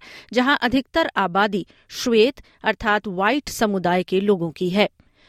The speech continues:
विक्टोरिया पुलिस के असाधारण तलाशी अधिकार के उपयोग के विश्लेषण के अनुसार ये तब भी होता है जब श्वेत अर्थात व्हाइट समुदायों वाले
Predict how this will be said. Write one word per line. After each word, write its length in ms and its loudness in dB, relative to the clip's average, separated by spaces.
विक्टोरिया 440 0
पुलिस 360 0
के 240 2
असाधारण 760 2
तलाशी 440 -2
अधिकार 420 0
के 140 -4
उपयोग 420 2
के 120 0
विश्लेषण 600 -4
के 100 -4
अनुसार 480 0
ये 160 2
तब 160 0
भी 140 4
होता 340 2
है 180 0
जब 160 2
श्वेत 500 2
अर्थात 440 0
व्हाइट 380 -2
समुदायों 640 0
वाले 340 0